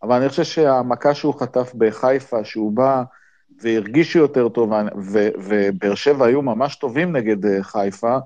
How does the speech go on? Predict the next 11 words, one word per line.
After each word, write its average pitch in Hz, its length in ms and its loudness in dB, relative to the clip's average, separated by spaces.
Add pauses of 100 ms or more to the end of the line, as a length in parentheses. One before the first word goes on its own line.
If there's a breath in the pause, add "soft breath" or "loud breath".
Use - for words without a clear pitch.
(520 soft breath)
ובסוף, 240 640 2
שירדו 165 1080 2
מהמגרש, 196 840 0
אה, 143 400 4 (360)
על 123 180 2
הלוח 135 320 2
תוצאות 139 480 -2
התנוסס 131 380 -4
שתיים 123 380 -2
אפס, 120 420 -6
אה, 113 340 4